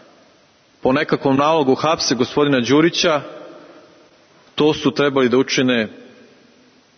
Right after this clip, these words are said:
mirnije, dostojanstve-, dostojanstveno,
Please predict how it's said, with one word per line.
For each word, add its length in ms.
mirnije, 840
dostojanstve-, 880
dostojanstveno, 800